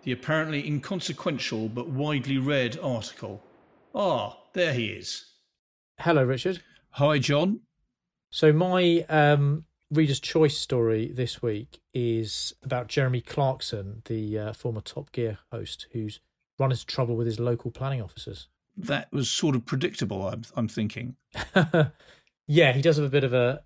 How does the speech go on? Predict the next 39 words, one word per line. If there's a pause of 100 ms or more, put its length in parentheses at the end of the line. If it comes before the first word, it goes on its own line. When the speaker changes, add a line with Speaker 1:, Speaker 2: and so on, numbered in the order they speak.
(120)
Speaker 2:
a
history
of
this
kind
of
thing. (160)
Um, (300)
according
to
the
local
paper,
the
Oxford
Mail,
he's
been
served
with
a
planning
contravention
notice
by
West
Oxfordshire
District
Council (240)
after
it
came
to
their
attention
that
his
farm
shop